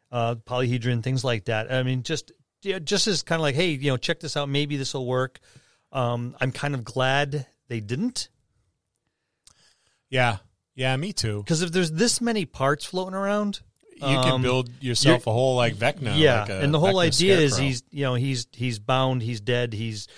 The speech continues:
Speaker 1: he's gone. His essence is still kinda floating out there, but he hasn't materialized, and let's probably keep it that way because it's better for s-,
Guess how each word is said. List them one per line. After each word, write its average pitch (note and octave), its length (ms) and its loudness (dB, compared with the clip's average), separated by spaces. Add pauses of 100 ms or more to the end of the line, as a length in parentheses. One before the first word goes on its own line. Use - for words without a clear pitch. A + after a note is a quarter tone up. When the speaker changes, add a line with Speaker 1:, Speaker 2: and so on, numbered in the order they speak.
(120)
Speaker 1:
he's A#2 160 -6
gone. A#2+ 320 0
His B2+ 300 0
essence D3 400 0
is D#3 100 -6
still E3+ 220 -6
kinda D#3+ 260 -6
floating D3 380 -4
out D3+ 180 -2
there, G#3 240 -2 (680)
but C#3 160 6
he B2+ 120 0
hasn't A#2+ 280 0
materialized, D#3 680 -4
and B2 60 -6
let's A2+ 140 -10
probably A#2 260 -10
keep - 260 -10
it C3+ 80 -14
that D#3 200 -6
way E3+ 200 -6
because G#2+ 720 -10 (260)
it's A2 140 -10
better C#3 400 -6 (1200)
for D3+ 80 -2
s-, - 100 -2